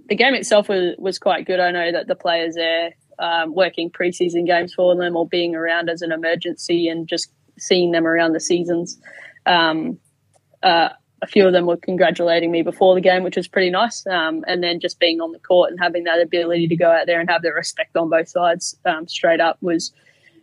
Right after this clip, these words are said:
beneficial, I guess, from a rookie point of view. Um, I guess, uh, yeah, it was, parts of it were a blur. I was just really trying to focusing on not,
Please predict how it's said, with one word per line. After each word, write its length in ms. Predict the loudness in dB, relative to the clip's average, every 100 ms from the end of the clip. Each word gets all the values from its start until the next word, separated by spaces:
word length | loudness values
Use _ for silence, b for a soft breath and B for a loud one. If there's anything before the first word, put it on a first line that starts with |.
| _
beneficial, 560 | 2 2 2 0 4 4
I 80 | 4
guess, 220 | 2 0
from 160 | -2 -2
a 100 | 0
rookie 320 | -2 -2 -4
point 200 | -2 0
of 80 | 0
view. 160 | -2 _ -4
Um, 400 | -2 -2 -6 -10 _ _
I 140 | -2 2
guess, 220 | 0 0
uh, 140 | -2 -2 -8
yeah, 200 | -4 -2
it 60 | -2
was, 220 | -4 -6 _ 0
parts 260 | 2 2
of 60 | 0
it 100 | 4
were 120 | 6
a 60 | 6
blur. 260 | 4 4
I 40 | 4
was 100 | 2
just 160 | -4
really 180 | -4 -4
trying 220 | -4 -6
to 80 | -4
focusing 540 | -4 -4 -6 -6 -4 -4
on 140 | -2
not, 180 | -4